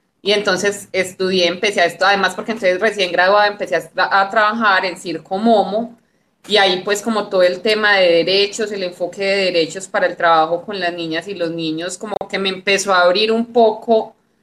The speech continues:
eh, ya el, como en el aprendizaje, en el conocimiento en temas de ley, de lo que es realmente el derecho. Entonces, por ese lado, como los derechos de las mujeres y la vulneración, pues, como que me empecé a dar cuenta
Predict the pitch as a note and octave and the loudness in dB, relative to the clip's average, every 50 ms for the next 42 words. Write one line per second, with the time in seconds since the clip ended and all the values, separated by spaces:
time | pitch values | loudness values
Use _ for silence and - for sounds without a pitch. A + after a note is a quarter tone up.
0 | _ _ _ _ _ _ _ - F3 F#3+ G3 F#3+ F#3+ F#3+ F#3+ F#3+ F#3 F#3+ F#3 F#3 | _ _ _ _ _ _ _ -2 2 4 4 4 4 4 4 2 2 0 0 0
1 | F#3 F#3 F3+ D#3+ G3 G#3 G3+ G3 F#3+ G3+ G3+ G3 - - - A3+ A3 G#3+ A3 A3 | -2 -4 -4 -2 2 2 4 4 4 2 0 -4 -6 -6 -4 -2 0 2 2 2
2 | A3 A3 A3 - - A3+ A3+ A3+ A3+ A3+ - B3 G#3 G#3+ A#3 A#3+ C4 C4 B3+ A#3+ | 2 2 0 0 0 0 0 0 -2 -2 0 0 2 2 2 0 0 -2 -4 -4
3 | - A3+ G#3+ G3+ G3 G#3 G3+ G3+ G3+ G3+ F#3+ F#3 - G#3+ A3 - A#3+ A#3 A3+ A3+ | -4 -4 -4 -4 -4 -4 -6 -4 -4 -4 -4 -4 -4 -6 -4 0 0 2 2 2
4 | G#3+ F#3+ F#3 F3+ F#3 G3+ G#3 G#3 - A3+ G3+ - - - G#3 F#3 F#3+ G3 G#3+ A3 | 0 0 -2 0 0 0 0 0 0 0 -2 -2 -2 -2 -2 0 2 2 2 2
5 | A3+ A3 A#3 - A#3 G#3+ G#3 F#3+ F#3+ F#3 F3+ F3+ E3+ F3 - G#3 G#3 G#3 G#3 - | 0 -2 -2 -2 -2 -2 -2 -2 -4 -4 -2 -4 -4 -6 -8 -12 -16 -16 -12 -10
6 | G3 - G3 F#3+ F#3+ - - _ _ _ _ _ _ G#3+ G#3+ G#3+ G#3+ G#3+ A#3 A3+ | -10 -8 -8 -10 -12 -12 -14 _ _ _ _ _ _ 0 2 2 2 2 0 0
7 | A#3+ A#3+ A3 G#3+ G#3+ G#3+ G#3+ G3+ F#3+ F#3 F#3+ F#3 F3 E3+ F3 F3 F3 E3+ - - | 2 4 4 2 2 0 -2 -4 0 2 2 2 2 2 0 0 0 0 -2 -4
8 | F#3+ G3 G3+ G3+ F#3 E3+ F3 E3+ E3 E3+ F#3 F3+ E3+ E3+ F3 - G#3 F#3+ F3 F3 | -6 -4 -2 -2 -2 -2 -2 -6 -8 -4 -4 -2 0 0 -2 -2 -2 0 2 2
9 | F3 E3+ E3+ E3+ E3 E3 E3 E3 E3+ E3 E3+ - - C4 C4 C#4 C4 A#3+ A#3 B3+ | 2 0 -2 -2 0 0 -2 -2 -4 -10 -10 -4 -2 -2 0 2 2 2 4 4
10 | A#3+ A#3+ A#3 A#3 A#3 A#3 A3+ A3 A#3+ A3 G#3+ A3+ A#3 A#3 - C#4+ C#4+ C#4 C4+ A#3+ | 4 4 4 2 2 0 0 2 2 2 4 4 2 0 -2 -2 -4 -4 -4 -4
11 | - C#4 C4+ - - | -4 -4 -4 -4 -8